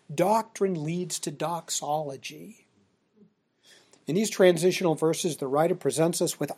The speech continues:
undeniable doctrinal facts of Jesus, his sacrifice, his priestly work, both of which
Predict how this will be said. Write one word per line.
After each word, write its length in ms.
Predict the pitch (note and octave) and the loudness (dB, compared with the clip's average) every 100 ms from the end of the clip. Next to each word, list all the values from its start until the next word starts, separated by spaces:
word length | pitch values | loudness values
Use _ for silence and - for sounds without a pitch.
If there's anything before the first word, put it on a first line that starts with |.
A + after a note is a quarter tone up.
| - | -2
undeniable 880 | G3+ A3+ A3+ G#3 G3 G3+ F#3+ D#3 | 4 6 6 6 6 4 6 6
doctrinal 560 | C#3+ D3 D3+ - D#3 C#3 | 4 4 4 0 -4 -4
facts 500 | - - D3+ D3+ - | -4 0 0 0 -4
of 100 | B2+ | -8
Jesus, 600 | A#2+ D#3 D3+ C3+ B2+ - - - _ _ _ _ _ _ _ _ _ _ _ _ | -2 -2 -2 -4 -6 -8 -14 -20 _ _ _ _ _ _ _ _ _ _ _ _
his 180 | - C3+ | -8 -2
sacrifice, 720 | - F3 D#3+ D#3+ C#3+ D#3 D3 | 2 4 2 -2 -10 -8 -6
his 120 | D3+ | -6
priestly 480 | - - F3+ E3+ D#3+ | -6 -2 -2 -2 -4
work, 300 | C3+ C#3 B2 - _ | 0 -2 -2 -10 _
both 320 | E3 G#3+ - | 2 4 2
of 140 | F3+ | -4
which 260 | C#3+ E3 E3+ | 0 -2 -2